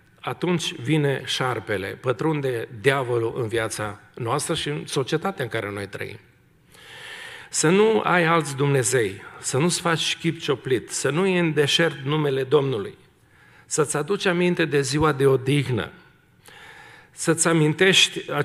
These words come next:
de ziua aceasta de odihnă, să cinstești pe părinții tăi, să nu ucizi, să nu prea curvești, să nu furi,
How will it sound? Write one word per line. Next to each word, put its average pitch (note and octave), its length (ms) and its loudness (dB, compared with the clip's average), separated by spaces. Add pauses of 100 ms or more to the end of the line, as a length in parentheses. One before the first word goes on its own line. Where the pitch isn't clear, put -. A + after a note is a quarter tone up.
(140)
de D3 160 4
ziua D#3+ 220 4
aceasta D3 320 2
de B2+ 100 2
odihnă, C3 360 2
să C3+ 200 4
cinstești E3 640 2
pe D#3 240 2 (260)
părinții E3 520 4
tăi, - 360 -4
să - 200 -2
nu E3 240 4
ucizi, E3 420 2
să A2+ 100 -2
nu C#3+ 140 0
prea C#3+ 240 -2
curvești, C#3 480 2
să A#2 100 -2
nu C#3+ 180 4
furi, C#3 420 0